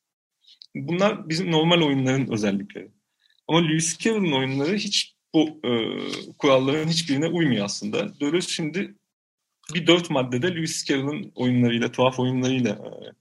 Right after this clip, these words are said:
ilgili bir dört madde sıralayacak şimdi bize.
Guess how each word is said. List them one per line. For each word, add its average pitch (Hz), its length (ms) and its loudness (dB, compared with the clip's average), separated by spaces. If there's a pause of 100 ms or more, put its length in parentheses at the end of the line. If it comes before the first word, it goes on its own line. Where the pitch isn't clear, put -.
(480)
ilgili 123 400 0
bir 117 80 -6
dört 127 200 4
madde 113 240 0
sıralayacak 104 520 -2
şimdi 104 300 -4
bize. 139 220 -4